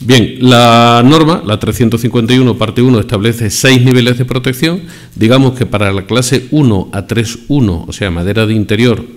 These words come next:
a madera de exterior protegida,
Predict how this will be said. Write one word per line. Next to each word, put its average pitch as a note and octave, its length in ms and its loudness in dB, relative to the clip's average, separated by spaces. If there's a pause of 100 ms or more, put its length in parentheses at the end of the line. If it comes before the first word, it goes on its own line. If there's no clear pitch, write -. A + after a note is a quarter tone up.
(100)
a G2+ 300 -4
madera F#2+ 420 -4
de G#2 120 -2
exterior A2 600 -4
protegida, E2+ 720 -6